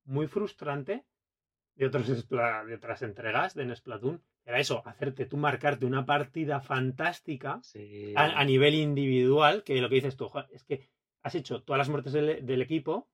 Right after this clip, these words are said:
Speaker 1: ¿no? Has hecho tú, a lo mejor te has cargado trece y después te han tocado los paquetes de compañeros".
Speaker 2: Claro, tú
Speaker 1: Y no tienes
Speaker 2: acabas,
Speaker 1: ningún
Speaker 2: tío,
Speaker 1: tipo de
Speaker 2: estás ahí
Speaker 1: reconocimiento.
Speaker 2: batallando, batallando, haces mil cien puntos, has matado a nueve o diez, eh,
Speaker 1: Una pasada.
Speaker 2: enemigos,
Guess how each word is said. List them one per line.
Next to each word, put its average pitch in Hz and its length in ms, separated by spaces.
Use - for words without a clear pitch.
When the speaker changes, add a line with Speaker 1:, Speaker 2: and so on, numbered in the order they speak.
Speaker 1:
¿no? 220 360
Has 120 200
hecho 135 220
tú, 135 160
a 135 40
lo 131 60
mejor 135 200
te 143 80
has - 80
cargado 135 300
trece 147 260
y - 20
después 143 320
te 147 80
han 117 80
tocado 127 200
los 135 180
paquetes 117 400
de 117 100
compañeros". 110 520
Speaker 2:
Claro, 190 420
tú 156 80
Speaker 1:
Y 156 40
no 165 120
tienes 190 280
Speaker 2:
acabas, - 20
Speaker 1:
ningún 170 320
Speaker 2:
tío, - 0
Speaker 1:
tipo 156 180
de 151 60
Speaker 2:
estás 139 240
ahí 139 160
Speaker 1:
reconocimiento. 120 480
Speaker 2:
batallando, 180 840
batallando, 160 720
haces 131 340
mil 156 260
cien 139 320
puntos, 170 640
has 131 180
matado 143 500
a 117 60
nueve 143 440
o 151 80
diez, 151 520
eh, 131 500
Speaker 1:
Una 120 100
pasada. 117 380
Speaker 2:
enemigos, 170 540